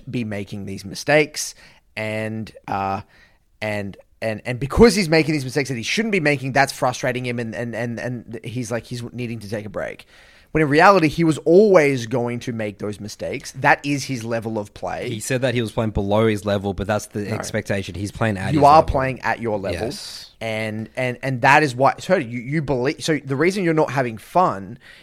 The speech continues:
Speaker 1: and, and, and League actually does become very unfun when you believe you're playing below your level.
Speaker 2: Hmm.
Speaker 1: When you realize, over playing League for a long time, you actually realize this was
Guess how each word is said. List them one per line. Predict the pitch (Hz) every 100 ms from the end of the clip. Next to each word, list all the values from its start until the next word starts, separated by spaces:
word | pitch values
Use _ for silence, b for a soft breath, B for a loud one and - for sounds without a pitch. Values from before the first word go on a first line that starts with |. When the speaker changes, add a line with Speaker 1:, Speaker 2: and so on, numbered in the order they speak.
| B -
Speaker 1:
and, | - 139 -
and, | 131 120
and | 120
League | 127 196
actually | 175 170 151
does | 139 143
become | 120 123 120
very | 120 -
unfun | 127 151 143 110 101
when | 110 113
you |
believe | 110 113 123 113
you're |
playing | 113 117 110
below | 104 104
your | 104 98
level. | 104 - -
Speaker 2:
Hmm. | 101 90 80 -
Speaker 1:
When | 180
you | 254
realize, | 170 147 180 143 101 92 98 123 - - _ _ _ -
over | 123 113
playing | - 131
League | 123 110
for |
a | 110
long | 107
time, | 110
you | 107
actually | 131 165
realize | 127 135 117
this | 190 170
was | 170